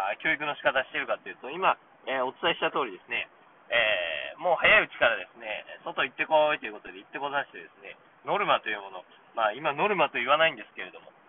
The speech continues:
えー、目標という、何が違うんだっていう感じなんですけど、もうその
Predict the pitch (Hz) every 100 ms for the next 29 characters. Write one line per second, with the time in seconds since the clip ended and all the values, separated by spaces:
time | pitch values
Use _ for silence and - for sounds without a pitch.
0 | - - 101 98 185 180 180 175 160 -
1 | - _ _ _ _ - - - 214 208
2 | - 131 143 110 80 - 92 104 92 87
3 | - _ - - _ - - - _ 131
4 | 127 - 135 127